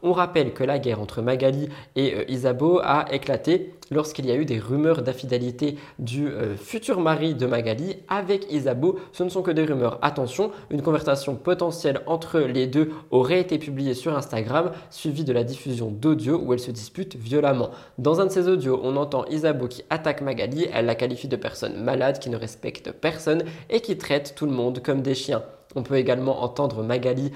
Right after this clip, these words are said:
euh, crier des noms d'oiseaux et tout ça. Est-ce que c'est normal d'enregistrer ce genre de conversation ? Moi, c'est la réaction que j'ai par rapport à ça. Je trouve ça vraiment, encore une fois, intrusif, mais surtout, enfin, ça fait flipper de se dire, ça se trouve, là, je suis enregistré et tout va être ressorti. J'espère pas, parce que si vous saviez ce que je me dis à moi-même pendant mes pauses,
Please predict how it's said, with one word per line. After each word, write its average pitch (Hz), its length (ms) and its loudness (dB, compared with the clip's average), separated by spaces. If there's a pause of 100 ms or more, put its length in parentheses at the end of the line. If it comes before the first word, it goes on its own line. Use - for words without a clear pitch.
(200)
euh, 127 80 2
crier 131 300 -2
des 120 120 0
noms 123 140 2
d'oiseaux 123 540 2
et 143 100 -2
tout - 140 -14
ça. 170 280 0 (280)
Est-ce 147 240 -2
que 190 280 2
c'est - 160 -4
normal 139 460 2
d'enregistrer 123 440 0
ce 127 40 2
genre 127 140 0
de 123 80 0
conversation ? 127 480 -2
Moi, 139 80 2
c'est 131 100 -4
la 123 80 2
réaction 139 400 0
que 117 60 -2
j'ai 143 80 0
par 143 120 -4
rapport 117 220 -4
à 113 80 0
ça. 156 180 -2 (240)
Je - 80 -18
trouve 143 140 -4
ça 190 140 0
vraiment, 156 420 4
encore 127 160 -2
une 151 80 0
fois, 180 180 2
intrusif, 160 520 2 (260)
mais 131 80 0
surtout, 127 300 -2
enfin, 214 160 0
ça 110 100 -4
fait 110 140 -6
flipper 233 320 0
de 123 120 2
se 123 60 0
dire, 165 160 0
ça 127 100 -6
se - 60 -8
trouve, 185 140 -4
là, 143 40 2
je - 60 -6
suis - 140 -8
enregistré 147 580 -2 (260)
et 123 160 0
tout 202 140 -6
va 151 100 2
être 160 220 -2
ressorti. 139 520 -2 (180)
J'espère 120 400 0
pas, 175 80 2
parce 175 160 -4
que 127 40 -4
si 123 140 -8
vous 117 80 -8
saviez 170 240 0
ce 170 80 -8
que 135 100 -4
je 113 100 -4
me 117 120 0
dis 127 140 0
à 160 80 2
moi-même 135 300 4
pendant 160 200 0
mes 127 140 0
pauses, 143 400 -2